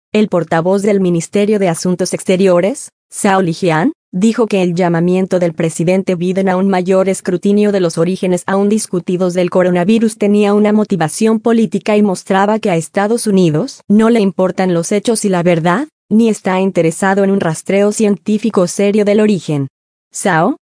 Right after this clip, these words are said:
uno de los diplomáticos más notoriamente belicosos del país, se refirió a un emplazamiento militar estadounidense que los medios de comunicación chinos han vinculado infundadamente con el brote de coronavirus.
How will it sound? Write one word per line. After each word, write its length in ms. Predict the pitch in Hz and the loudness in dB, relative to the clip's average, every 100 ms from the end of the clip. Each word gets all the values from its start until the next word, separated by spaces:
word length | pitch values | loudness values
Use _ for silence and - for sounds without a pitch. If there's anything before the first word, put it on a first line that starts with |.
| - | 0
uno 240 | 226 226 | 2 2
de 120 | 196 | 2
los 160 | 175 170 | 0 -2
diplomáticos 800 | 180 180 175 185 208 220 208 202 | -4 -2 0 -2 -2 -2 -2 -2
más 280 | 175 180 196 | 0 0 0
notoriamente 840 | 214 208 208 214 220 208 196 175 | 0 2 2 2 2 0 0 0
belicosos 580 | 180 175 170 185 - 180 | 0 0 0 -2 -2 -2
del 180 | 175 165 | -2 0
país, 520 | 170 151 156 269 - _ _ | 0 0 0 -4 -10 _ _
se 220 | - 226 | -4 -2
refirió 540 | 208 190 190 202 202 | 0 -2 0 2 2
a 60 | 190 | 2
un 100 | 185 | 0
emplazamiento 760 | 190 220 185 175 185 208 208 202 | 0 0 0 0 2 2 0 0
militar 480 | 190 175 - 196 | 0 -2 0 0
estadounidense 840 | 202 - 196 196 202 190 175 175 190 | 0 -2 0 2 2 2 0 0 -2
que 140 | 180 | 0
los 180 | 175 165 | 0 0
medios 380 | 180 196 202 202 | 0 0 0 0
de 80 | 208 | 0
comunicación 920 | 214 208 202 196 180 - 247 254 240 | 2 4 2 0 -2 0 0 2 0
chinos 380 | - 214 196 202 | 0 0 0 0
han 160 | 196 | 2
vinculado 600 | 208 214 208 185 185 196 196 | 2 2 2 0 0 0 -2
infundadamente 800 | 185 180 165 190 185 180 180 185 | -2 -2 0 0 0 -2 -2 -4
con 160 | 190 | 0
el 120 | 180 | 0
brote 320 | 180 196 196 220 | 2 0 0 -2
de 140 | 220 | 0
coronavirus. 760 | 220 208 202 196 156 135 139 | 0 2 2 2 0 -2 -6